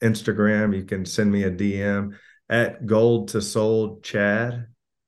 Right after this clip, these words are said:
is my, my handle on Instagram. Feel free to reach out to me if you have any questions or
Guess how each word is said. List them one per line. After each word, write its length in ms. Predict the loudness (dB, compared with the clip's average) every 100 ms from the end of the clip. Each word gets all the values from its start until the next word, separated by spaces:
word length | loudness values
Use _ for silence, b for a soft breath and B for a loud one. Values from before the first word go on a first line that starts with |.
| _ _ _ -6
is 260 | -4 -2
my, 400 | -2 0 -2 -4 -6
my 260 | -4 -2
handle 360 | 0 2 2 2
on 180 | 0 -2
Instagram. 800 | -4 -4 -6 -2 2 2 0 -2
Feel 220 | 0 0
free 440 | 0 -10 -4 -2
to 180 | -2 -4
reach 320 | -6 -4 -2 0
out 260 | -2 -2
to 100 | -4
me 120 | -2
if 120 | -4 -4
you 60 |
have 120 | -2
any 140 | -2 -4
questions 600 | -4 -4 -4 0 0 0
or 220 | -4 -6